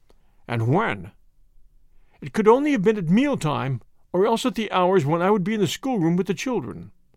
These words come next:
As you were when you got the note? Yes, from that time onward for the whole evening. Thank you, Miss Dunbar.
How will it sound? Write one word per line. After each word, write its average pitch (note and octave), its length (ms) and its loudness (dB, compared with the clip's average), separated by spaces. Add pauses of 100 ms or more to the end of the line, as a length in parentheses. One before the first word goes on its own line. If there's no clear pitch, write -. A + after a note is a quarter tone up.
(1160)
As C3+ 240 2
you D3+ 80 6
were G3 200 4
when F#3 140 4
you D#3 60 2
got F#3 180 0
the D3+ 80 2
note? D#3+ 300 0 (720)
Yes, A#3 320 0
from E3 160 -2
that B3+ 200 -2
time A#3 320 0
onward C#3+ 360 0
for E3 100 -6
the C#3+ 100 -2
whole A3 260 -2
evening. A2+ 480 -6 (1040)
Thank F3+ 220 0
you, E3+ 80 0
Miss D#3 160 2
Dunbar. A2+ 720 -4